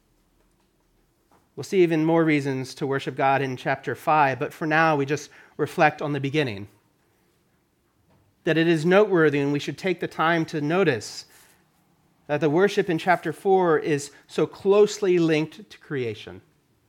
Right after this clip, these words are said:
It's so closely linked to creation. That wonder at creation is so closely linked to worship.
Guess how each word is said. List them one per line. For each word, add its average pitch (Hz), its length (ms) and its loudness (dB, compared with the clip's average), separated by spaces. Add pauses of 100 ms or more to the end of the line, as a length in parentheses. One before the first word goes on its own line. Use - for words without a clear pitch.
(1600)
It's - 100 -18
so 151 120 -4
closely 165 500 -4
linked 131 380 -6 (280)
to - 80 -20
creation. 98 600 -10 (2000)
That 143 200 -2
wonder 151 760 2 (100)
at 143 200 -2
creation 143 800 -2 (500)
is 120 140 -8
so 139 240 -4
closely 151 500 -4
linked 120 360 -6 (140)
to 123 100 -14
worship. 110 420 -10